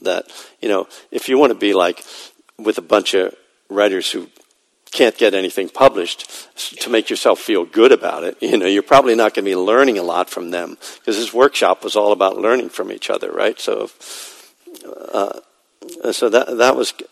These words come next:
to me, sort of a, a, a good, uh, take on mudita,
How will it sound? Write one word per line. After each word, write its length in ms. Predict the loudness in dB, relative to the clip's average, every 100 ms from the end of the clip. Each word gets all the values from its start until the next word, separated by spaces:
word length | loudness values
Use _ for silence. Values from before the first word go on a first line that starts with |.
| -20 -10
to 100 | -6
me, 180 | -4 -4
sort 220 | -2 -2
of 100 | 0
a, 480 | -4 -4 -8 -8 -6
a, 80 | -8
a 40 |
good, 340 | -6 -4 -4 -8 _ _ _ _
uh, 80 | -16 -8
take 320 | -2 -2 -4
on 180 | -8 -8
mudita, 540 | -10 -10 -8 -8 -8